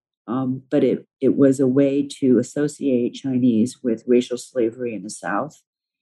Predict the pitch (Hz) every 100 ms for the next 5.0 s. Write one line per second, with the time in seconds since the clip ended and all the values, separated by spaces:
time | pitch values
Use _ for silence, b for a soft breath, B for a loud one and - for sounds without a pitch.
0 | _ _ 147 143 139 131 123 123 - 123
1 | 123 117 120 123 127 127 120 107 - -
2 | 123 117 120 - 123 113 110 - - 151
3 | 151 - - - 78 - - - - _
4 | _ 135 123 110 123 117 98 - - -